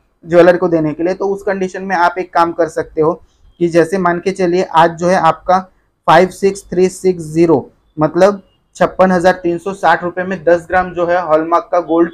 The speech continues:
पड़ रहा है आप लोगों को, लेकिन आपकी ज्वेलरी की एक्सचेंज value है फिफ्टी वन थाउजेंड सेवन ट्वेंटी।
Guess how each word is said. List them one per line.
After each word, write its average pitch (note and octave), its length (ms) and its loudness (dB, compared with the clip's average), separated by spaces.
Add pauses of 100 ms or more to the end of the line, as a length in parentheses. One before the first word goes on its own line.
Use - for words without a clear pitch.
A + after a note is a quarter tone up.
पड़ E3 120 6
रहा D#3 160 4
है C#3 80 6
आप C3 200 2
लोगों B2 240 -6
को, A2+ 180 -8 (380)
लेकिन E3+ 240 2
आपकी F#3 280 -2
ज्वेलरी F#3+ 300 -2
की G3+ 140 -2
एक्सचेंज F#3 340 -4
value F#3 260 4
है F#3+ 140 0
फिफ्टी F#3 300 -2
वन F#3+ 180 0
थाउजेंड F#3 320 0
सेवन F3 320 2
ट्वेंटी। B2+ 400 -2